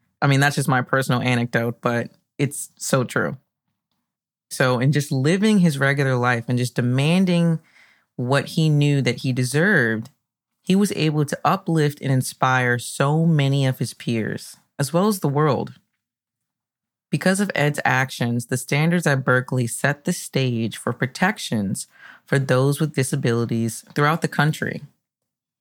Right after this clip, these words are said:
And it all started with Ed believing in himself and in his ability and right to be treated as an independent member of society. And,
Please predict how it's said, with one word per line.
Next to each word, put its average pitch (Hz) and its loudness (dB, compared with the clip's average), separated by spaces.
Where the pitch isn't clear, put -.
And 143 2
it 139 0
all 151 2
started 139 -2
with 123 -4
Ed 127 -2
believing 127 0
in 160 4
himself 131 0
and 165 4
in 139 0
his 156 4
ability 147 0
and 123 0
right 131 -2
to - -8
be 131 -2
treated 165 0
as 107 -2
an - -10
independent 160 0
member 123 0
of 123 -2
society. 170 -2
And, 180 2